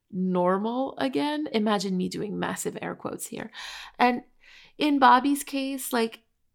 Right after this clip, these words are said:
if I'm entirely honest, I never really understood the metaphysics behind Cass not being able to give him the use of his legs back at the beginning of the season.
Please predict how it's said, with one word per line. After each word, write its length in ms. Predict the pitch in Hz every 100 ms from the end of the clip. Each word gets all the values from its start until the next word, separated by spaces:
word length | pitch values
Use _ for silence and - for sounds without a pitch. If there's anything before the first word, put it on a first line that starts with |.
| _ _
if 180 | 285 285
I'm 180 | 302 320
entirely 680 | 370 - 294 294 285 254 -
honest, 420 | 381 359 254 - -
I 140 | - 294
never 260 | 320 311
really 280 | 277 269 254
understood 600 | 240 233 226 - 226 208 -
the 80 | 214
metaphysics 640 | 208 202 196 214 208 196
behind 360 | - 196 196 202
Cass 380 | - 202 196 208
not 160 | 190
being 180 | 190 185
able 180 | 180 185
to 100 | 185
give 180 | 190 185
him 100 | 180
the 100 | 185
use 220 | 185 190
of 80 | 185
his 160 | 180
legs 200 | 151 175
back 440 | - 180 175 175 - _ - -
at 80 | -
the 80 | 196
beginning 440 | 175 185 208 196
of 100 | 180
the 100 | -
season. 840 | - - 262 311 - 165 - -